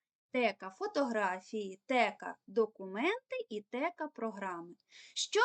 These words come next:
ми розкладали в ці теки? В ці теки ми розкладали файли, зображення, документи, програми. Чому? Навіщо ми це робили?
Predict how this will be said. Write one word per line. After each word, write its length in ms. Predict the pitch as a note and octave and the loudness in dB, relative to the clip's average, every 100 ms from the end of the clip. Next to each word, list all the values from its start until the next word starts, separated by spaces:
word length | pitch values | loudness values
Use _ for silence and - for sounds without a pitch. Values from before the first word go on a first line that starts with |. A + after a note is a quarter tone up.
| C#5 | 6
ми 100 | F#4+ | 6
розкладали 920 | D4+ F4+ - D4 B3+ A3+ D4+ A4 G#4+ | 6 4 2 4 4 6 6 6 4
в 100 | G#4 | 0
ці 300 | - - D#4+ | -4 -2 0
теки? 640 | D#4+ - A#3 F3+ - F3 - _ _ _ _ | 0 2 2 2 -4 -16 -16 _ _ _ _
В 20 | - | -4
ці 160 | B3+ | -4
теки 460 | A#3 E4 C#5 C#5+ G4+ | 0 2 2 4 4
ми 140 | D#4+ | 6
розкладали 760 | D4+ - - C4 A3+ C4+ C#4+ C#4+ | 4 0 0 0 4 6 6 4
файли, 640 | - C#4 A#3 G3 F#3 E3+ - | 0 0 2 2 -2 -8 -8
зображення, 880 | A#3+ E4 B3+ A#3 G#3 G#3+ C4+ E4 F#4 | 0 2 4 6 6 6 2 2 2
документи, 800 | C4 A#3 G#3+ G#3 A#3 D#4 E4 D#4 | 0 0 -2 -2 0 0 0 -2
програми. 680 | C#4+ C#4+ A3+ G3+ F3+ - _ _ _ | -2 0 0 -2 -4 -12 _ _ _
Чому? 680 | - A4+ D5 A#4 F#4 E4+ E4+ | -2 0 2 0 0 0 -2
Навіщо 460 | E4+ B4 F#4+ - B3+ | -2 0 0 0 0
ми 100 | A3+ | 0
це 180 | A3+ G#3 | -2 -4
робили? 420 | G3 F#3 F3 | -4 -8 -10